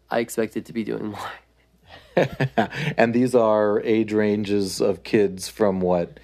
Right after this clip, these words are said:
Speaker 2: uh, eight to fifteen-ish?
Speaker 1: Yeah, I, nine to fourteen,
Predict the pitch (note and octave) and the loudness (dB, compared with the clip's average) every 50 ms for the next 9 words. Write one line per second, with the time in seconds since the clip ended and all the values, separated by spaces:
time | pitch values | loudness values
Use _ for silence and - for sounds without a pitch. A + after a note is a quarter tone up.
0 | - - - - _ _ _ _ - G#2+ F#2+ F2+ F2+ - - - G#2+ G#2+ G#2+ G#2+ | -20 -20 -20 -20 _ _ _ _ -2 0 0 0 -2 -2 0 2 2 2 2 0
1 | - - - - - - - - - - A#2 G#2+ G2+ G2+ G2 G2 G2 F#2+ F#2+ F#2+ | -4 -8 -12 -12 -14 -14 -14 -12 -4 0 0 2 2 2 2 0 0 2 2 0
2 | F#2+ F#2 F2+ E2+ - - - - - G2 F#2 - - - G#2 G2+ G#2+ A#2 B2 C#3 | 0 0 -2 -6 -8 -14 -6 -2 0 0 0 -2 -4 -2 -2 -2 0 0 -2 -2
3 | D#3+ F3 - - - - - - _ _ _ _ _ _ _ _ _ _ - B2+ | -2 -4 -6 -8 -10 -10 -12 -14 _ _ _ _ _ _ _ _ _ _ -12 -10
4 | B2 A#2 A2 A2 G#2+ G2+ F#2 F#2 F2+ F2 F2 F2+ - - - - F#2+ A2 A2 - | -8 -6 -4 -4 -4 -4 -4 -4 -6 -6 -6 -8 -8 -8 -8 -6 -6 -6 -6 -6
5 | - - A2+ A#2 A2 G#2 G#2+ A#2 A#2 A#2 G#2+ - A2 G#2+ G#2+ G#2 - - G#2 G2+ | -6 -6 -4 -2 0 0 0 0 -2 -4 -4 -4 -4 -4 -4 -6 -8 -8 -8 -8
6 | G2+ G#2 A2 A#2 A#2+ | -8 -8 -8 -10 -12